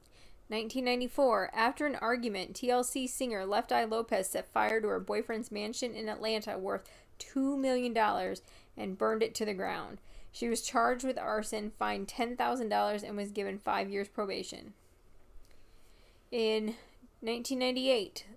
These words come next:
the Ronettes appeared in the Supreme Court of New York for a lawsuit against producer Phil Spector.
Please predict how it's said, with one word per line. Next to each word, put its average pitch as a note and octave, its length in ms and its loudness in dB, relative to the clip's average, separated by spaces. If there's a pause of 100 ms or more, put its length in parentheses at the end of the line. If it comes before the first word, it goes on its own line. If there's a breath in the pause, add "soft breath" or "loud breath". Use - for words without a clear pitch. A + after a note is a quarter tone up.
(140)
the G3+ 160 -2
Ronettes G#3 760 0
appeared A3 380 0
in G#3+ 80 0
the G#3 80 -4
Supreme A3+ 400 -4
Court A3+ 380 0
of G#3 100 -4
New G#3 140 -2
York G#3 360 0
for A3 140 0
a A3 60 2
lawsuit A3 580 2
against G#3 320 -6
producer G#3+ 400 -2
Phil G#3 220 -2
Spector. - 580 -2